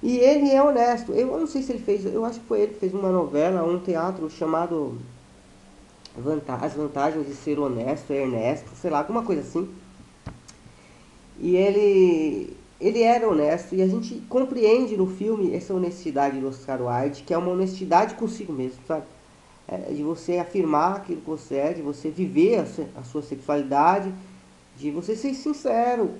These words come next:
com as coisas que você diz. E eu acho que isso aqui é bem interessante. O filme é interessante porque o, o diretor, o Brian Gilbert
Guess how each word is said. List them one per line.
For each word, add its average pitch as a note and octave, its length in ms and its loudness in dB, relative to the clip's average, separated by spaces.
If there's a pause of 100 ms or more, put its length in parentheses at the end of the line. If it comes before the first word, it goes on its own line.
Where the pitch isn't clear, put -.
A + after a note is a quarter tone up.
com F3 80 -8
as F3 120 -8
coisas E3 260 -6
que - 100 -20
você D3+ 200 -10
diz. - 420 -12
E - 60 -8
eu - 60 -8
acho A#3 140 -8
que - 80 -20
isso - 120 -20
aqui - 120 -10
é G3+ 80 -4
bem F#3+ 140 0
interessante. F#3 540 -6 (1120)
O C4 80 -2
filme C4 680 2 (360)
é C4+ 100 2
interessante A#3 680 2
porque A3+ 340 0
o, G#3 640 6 (180)
o F3 120 0
diretor, F#3+ 600 4
o D#3 60 -4
Brian E3 380 -2
Gilbert E3+ 400 -4